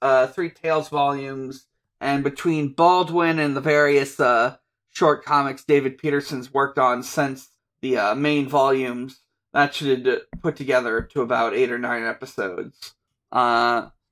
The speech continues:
uh, uh, let's see, you can find me on Twitter and Tumblr at Big Bigger Challenge, co-host Big Challenges. Uh, you can find my art Tumblr, my,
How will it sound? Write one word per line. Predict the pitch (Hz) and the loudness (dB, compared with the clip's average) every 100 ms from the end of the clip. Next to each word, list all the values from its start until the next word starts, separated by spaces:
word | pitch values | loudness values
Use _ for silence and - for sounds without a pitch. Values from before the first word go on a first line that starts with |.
| _ _ | _ _
uh, | 127 123 - _ _ _ _ | 2 2 0 _ _ _ _
uh, | 127 123 117 | 2 2 2
let's | 131 - | -2 -6
see, | 123 | -6
you | 123 | -6
can | 139 139 | -6 -2
find | 147 143 | 0 0
me | 143 | 0
on | 120 120 127 127 | 0 -2 -2 -8
Twitter | - 202 190 180 180 175 | -2 2 4 4 4 0
and | - 123 123 - - | -2 -8 -12 -16 -4
Tumblr | 156 147 147 143 | -2 2 2 4
at | 120 101 - | 2 -2 -4
Big | 127 120 117 _ _ _ - | 0 0 -2 _ _ _ -2
Bigger | 123 - | -2 -2
Challenge, | - 170 156 151 151 143 - - | -2 2 4 2 -2 -4 -8 -2
co-host | 165 151 147 147 - - | 2 4 4 2 0 -6
Big | 113 | -6
Challenges. | - 135 135 131 127 120 120 - - _ _ _ _ | 0 2 2 2 0 0 -4 -10 -14 _ _ _ _
Uh, | - 117 113 | 0 2 0
you | |
can | 117 117 | -4 -6
find | 95 | -4
my | 95 - | -4 0
art | 170 - - | 0 0 -2
Tumblr, | 156 156 151 151 147 139 | 0 0 2 4 4 2
my, | 120 117 92 85 - | 0 -2 -2 -4 -8